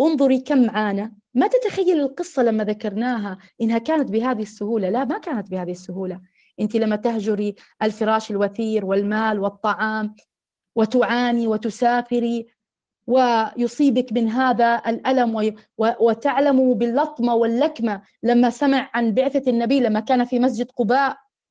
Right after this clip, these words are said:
ونزل يسأل عنه،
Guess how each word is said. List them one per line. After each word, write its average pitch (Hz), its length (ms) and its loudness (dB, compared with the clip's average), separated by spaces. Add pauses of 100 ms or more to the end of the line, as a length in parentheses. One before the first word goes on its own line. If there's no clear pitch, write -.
(840)
ونزل 247 1080 2
يسأل 247 300 0
عنه، 269 440 0